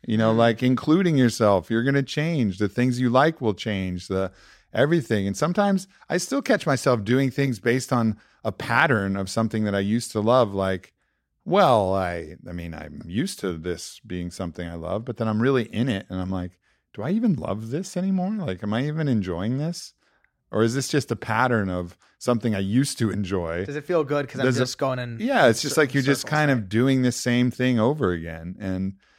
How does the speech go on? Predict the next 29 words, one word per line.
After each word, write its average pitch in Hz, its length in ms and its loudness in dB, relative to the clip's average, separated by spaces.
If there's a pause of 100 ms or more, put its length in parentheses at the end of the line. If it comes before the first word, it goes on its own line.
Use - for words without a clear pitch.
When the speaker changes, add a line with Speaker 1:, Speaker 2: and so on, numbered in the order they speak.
(240)
Speaker 1:
and 107 140 -2
then 107 100 0
it's 107 120 -4
just 120 220 -10
liberating 104 680 0
yourself 87 400 -4
from 92 120 -8
that 95 180 -2
and 101 120 -4
being 107 200 -2
okay 110 360 0
with, 107 160 -2
like, 107 220 -4
"All 101 60 -10
right, 156 140 -8
well, 98 100 -8
maybe 123 280 -6
I'm," 143 360 -6 (440)
and, 117 180 0
and 110 220 -2
maybe 127 260 2
it 127 100 2
won't 143 280 0
be, 120 280 0 (220)
again, 123 340 0
it 95 60 0
won't 101 240 -2
be 104 140 -4
linear, 113 440 0